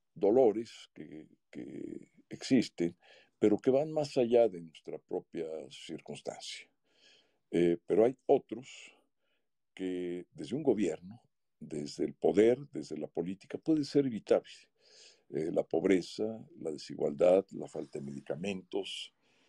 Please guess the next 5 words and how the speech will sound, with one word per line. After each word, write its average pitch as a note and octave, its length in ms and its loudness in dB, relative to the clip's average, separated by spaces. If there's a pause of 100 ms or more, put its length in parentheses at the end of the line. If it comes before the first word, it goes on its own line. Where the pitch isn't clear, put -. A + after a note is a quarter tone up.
(180)
eh, E2 280 0
los G2 300 0
homicidios, F#2 1080 -2 (1000)
eh, D#2 320 -2 (880)
eh, - 320 -4